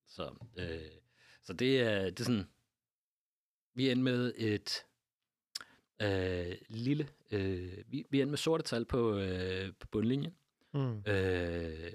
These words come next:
Speaker 1: og i princippet er der et, et lille, øh, lille bitte, bitte, bitte, bitte, bitte, bitte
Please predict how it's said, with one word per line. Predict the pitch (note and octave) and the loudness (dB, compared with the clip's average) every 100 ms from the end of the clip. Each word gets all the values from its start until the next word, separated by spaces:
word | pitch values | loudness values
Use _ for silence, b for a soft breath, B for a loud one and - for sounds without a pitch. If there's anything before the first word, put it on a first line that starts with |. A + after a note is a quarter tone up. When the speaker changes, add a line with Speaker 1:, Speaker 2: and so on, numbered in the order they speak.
| - | -8
Speaker 1:
og | G2+ G2 F#2 - | -2 -2 -2 -10
i | A2+ | -12
princippet | - A2 - C3 | -4 -2 0 2
er | A2 | 2
der | A2+ | 2
et, | A#2 A2 - | 0 -2 -4
et | G2 | -6
lille, | G2 A#2 C#3 | -2 2 2
øh, | C3 F#2+ G2+ G2 | 0 -2 -4 -4
lille | A2 D3 G3+ A2 | -6 -2 0 -2
bitte, | - A2 G2+ | -2 -4 -2
bitte, | G#2+ D2+ - _ - | -4 -4 -8 _ -8
bitte, | - - _ _ | -8 -8 _ _
bitte, | F#2+ - _ _ _ _ | -10 -10 _ _ _ _
bitte, | A#2+ - - _ _ _ _ _ _ _ - | -4 -4 -8 _ _ _ _ _ _ _ 2
bitte | - | 2